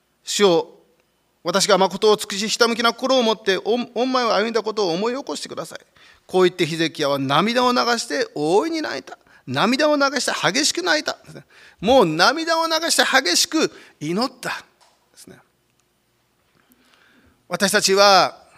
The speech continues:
今日のですね、ヤコブのようにですね、ヤコブは力を尽くして神と争った。またヒゼキヤのように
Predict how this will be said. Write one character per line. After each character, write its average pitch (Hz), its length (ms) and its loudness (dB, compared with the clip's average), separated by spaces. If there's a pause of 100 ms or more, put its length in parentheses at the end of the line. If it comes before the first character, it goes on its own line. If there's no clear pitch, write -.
(300)
今 233 140 6
日 202 60 2
の 214 540 2
で - 60 -20
す - 100 -20
ね、 - 320 -20
ヤ 185 140 2
コ 208 100 4
ブ 190 80 -2
の 196 100 4
よ 247 240 6
う 247 40 4
に 165 160 -4 (160)
で - 60 -20
す - 80 -20
ね、 143 220 -16 (840)
ヤ 170 140 0
コ 214 100 4
ブ 196 80 4
は 202 140 8
力 254 320 4
を 269 60 8
尽 262 100 -6
く 285 120 0
し - 40 -2
て 262 80 0
神 269 240 2
と - 80 2
争 285 280 0
っ 247 60 -20
た。 - 140 -12 (300)
ま 208 120 0
た 220 60 2
ヒ 202 100 -4
ゼ 226 120 -2
キ 233 100 0
ヤ 233 80 6
の 226 80 -2
よ 269 180 0
う 294 40 2
に 196 160 -4